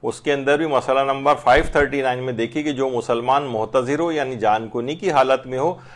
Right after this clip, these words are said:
ख्वाह मर्द हो या औरत, बड़ा हो या छोटा, उसे एहतियात की बिना पर बसूरत इम्कान पुश्त के बल यूं लिटाना चाहिए कि उसके पाँव के तलवे क़िबला रुख हों, पाँव के तलवे। तो ये, आ,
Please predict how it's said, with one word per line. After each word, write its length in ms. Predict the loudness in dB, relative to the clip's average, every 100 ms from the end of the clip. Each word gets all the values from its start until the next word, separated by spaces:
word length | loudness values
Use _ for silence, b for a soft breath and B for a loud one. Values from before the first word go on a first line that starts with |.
| B 0
ख्वाह 200 | 8 8
मर्द 340 | 8 6 6 4
हो 140 | 4
या 120 | 4
औरत, 420 | 6 6 8 6 4
बड़ा 360 | 4 6 10
हो 200 | 8 8
या 160 | 4 4
छोटा, 420 | 4 2 6 6
उसे 260 | 6 2 0
एहतियात 600 | 0 -2 2 8 8 6
की 100 | -2
बिना 280 | -2 2 4
पर 240 | 6 4 4
बसूरत 580 | 2 2 0 0 0 0
इम्कान 520 | -4 -2 4 4 2 -4
पुश्त 200 | -6 -6 -6
के 100 | 0
बल 200 | 0 0
यूं 300 | 0 2 4
लिटाना 440 | 4 4 4 4
चाहिए 300 | 2 2 2
कि 140 | 2 2
उसके 220 | 2 0 -2
पाँव 320 | 4 6 6 2
के 240 | 0 0 2
तलवे 420 | 2 2 0 0
क़िबला 340 | 2 0 4 4
रुख 240 | 4 -2
हों, 80 | -14 -16 -20 -20 -20 -20 -20 -20 -20 2
पाँव 300 | 6 8 8 4
के 240 | 2 2
तलवे। 380 | 4 2 4 2 0 -6 -20 -20 -20 -20 -20 -20 -20 -20 -20 b b b b
तो 80 | -2
ये, 520 | 4 8 8 6 6
आ, 600 | 6 8 8 8 6 4